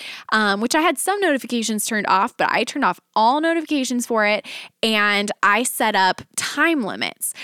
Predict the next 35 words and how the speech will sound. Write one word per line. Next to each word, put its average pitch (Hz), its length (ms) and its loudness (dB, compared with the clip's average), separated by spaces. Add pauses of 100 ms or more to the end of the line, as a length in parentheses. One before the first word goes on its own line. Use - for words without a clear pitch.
(140)
which 226 580 2
your 254 180 2
phone 247 300 0
has 202 320 0
it 277 180 0
in 233 100 -4
your 220 120 -2
settings. 220 800 -4
I 214 140 -6
can't 453 260 -12
remember 254 240 -2
where 185 180 -4
it - 200 -6
is. - 220 -10
Um, 202 280 -6
I'm, 202 100 -6
like, 190 160 -6
literally - 400 -10
pulling 220 280 -2
it 220 100 -2
up 202 160 -6
right - 120 -6
now. 202 220 -6 (360)
Um, 226 260 0
your 247 120 0
screen 359 480 0
time, - 360 -6
you 220 180 -4
can - 240 -4
set - 580 -2 (420)
downtime 269 880 -2
or, 220 140 0
like, 196 200 -2 (120)
app 180 380 2
limits. 311 560 -4